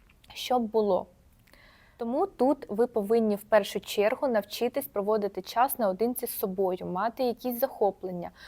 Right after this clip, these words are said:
хобі. В принципі, бути от людиною, з якою можна про багато що поговорити. Поважати простір один одного. Да? Наприклад, якщо ви живете разом з партнером, то, е, це нормально, якщо у вас буде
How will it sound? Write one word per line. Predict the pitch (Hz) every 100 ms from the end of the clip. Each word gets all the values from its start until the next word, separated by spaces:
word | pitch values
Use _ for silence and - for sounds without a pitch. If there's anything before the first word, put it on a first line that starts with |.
| - -
хобі. | - 240 226 180 180 185 - - - -
В | -
принципі, | 262 262 - - 185
бути | 190 247 220
от | 196 -
людиною, | 202 302 392 240
з |
якою | 202 202 220
можна | 208 285 359 302
про | - 233 254
багато | 196 185 240 254 220
що | 208 - 233
поговорити. | 233 220 214 208 202 175 - - _ _ -
Поважати | 214 208 240 330 320
простір | - 220 262 - 220
один | 214 208 220
одного. | 190 175 170 180
Да? | 180 214 269
Наприклад, | 226 185 226 214 190
якщо | 185 226
ви | 190 196
живете | 202 202 196
разом | 175 175 180 180
з |
партнером, | - 190 - 247 311 381 370 - - - -
то, | 240 247 - -
е, | 208 202 202 -
це | - 240
нормально, | 220 208 226 294 370 294
якщо | 226 - 254 254
у |
вас | 214 190
буде | 196 233 220